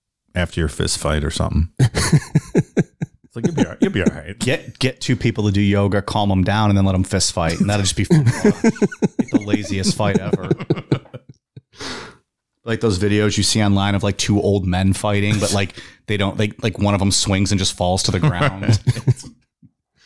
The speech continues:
Speaker 1: They're so relaxed they can't even stand up anymore.
Speaker 3: Yeah, right.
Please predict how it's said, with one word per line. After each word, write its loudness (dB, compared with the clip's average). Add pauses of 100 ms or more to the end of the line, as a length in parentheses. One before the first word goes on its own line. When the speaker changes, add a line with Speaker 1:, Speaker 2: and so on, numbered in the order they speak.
(520)
Speaker 1:
They're -10
so 2
relaxed 2
they 0
can't 2
even 4
stand 2
up 0
anymore. 2
Speaker 3:
Yeah, 4
right. 2